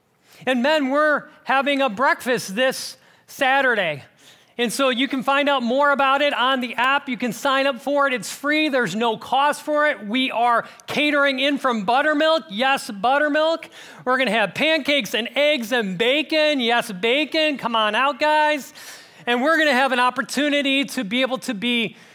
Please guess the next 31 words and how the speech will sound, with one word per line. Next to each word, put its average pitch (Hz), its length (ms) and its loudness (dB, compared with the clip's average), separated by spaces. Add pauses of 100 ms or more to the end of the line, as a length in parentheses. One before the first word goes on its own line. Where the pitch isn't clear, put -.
(180)
uh, 233 120 0
connected 262 580 -2
together 262 480 0
as 196 220 -4
men 254 600 -2 (1040)
and 220 120 -4
to 233 100 -8
talk 254 340 0
about 247 280 0
our 202 160 0
vision 269 800 -2 (220)
for 240 160 -2
High 240 220 0
Point 254 380 -4
Men. 262 420 -2 (1600)
We're 226 120 -4
gonna, 240 360 2 (220)
if - 80 -12
you 233 100 -2
want 247 300 0
to, 240 320 0
uh, 233 100 2
play 254 220 -2
basketball 262 640 0
afterwards, 262 560 -2
we're 220 60 -8
gonna 233 140 -4
open 247 320 -4
up 247 220 -4
the 226 140 -6
gym. 240 560 -4